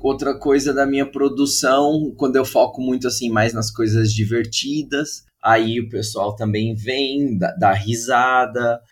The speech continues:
et cetera. É, uma coisa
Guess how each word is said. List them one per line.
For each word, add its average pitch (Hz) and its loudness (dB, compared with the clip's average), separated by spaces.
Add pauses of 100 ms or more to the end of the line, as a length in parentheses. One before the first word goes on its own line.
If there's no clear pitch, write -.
(100)
et 107 -2
cetera. 110 0 (400)
É, 101 4 (640)
uma 143 2
coisa 135 2